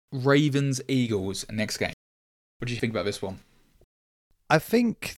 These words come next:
Speaker 2: the final scoreline's quite deceptive of how the game actually went down.
Speaker 1: Agree.
Speaker 2: When you're looking at the leads that the Ravens had,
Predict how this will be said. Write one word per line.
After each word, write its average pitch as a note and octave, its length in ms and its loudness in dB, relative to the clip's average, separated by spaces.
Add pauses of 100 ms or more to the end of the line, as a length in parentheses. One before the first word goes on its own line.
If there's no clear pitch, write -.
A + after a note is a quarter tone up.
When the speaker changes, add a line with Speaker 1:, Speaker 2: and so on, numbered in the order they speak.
Speaker 2:
the G#2+ 100 -6
final B2 360 4
scoreline's G2 520 2
quite A2 320 0
deceptive G#2 680 0
of A#2+ 140 0
how A2 160 2
the G#2 100 -4
game G#2 320 4
actually G#2 400 0
went G2 240 2
down. G2 400 -2 (260)
Speaker 1:
Agree. B2+ 300 0 (380)
Speaker 2:
When C#3 260 2
you're C#3 100 6
looking D3 240 4
at A#2+ 100 4
the B2+ 60 4
leads A#2+ 520 2
that A#2 120 4
the A2 100 2
Ravens G#2+ 360 4
had, G2+ 320 4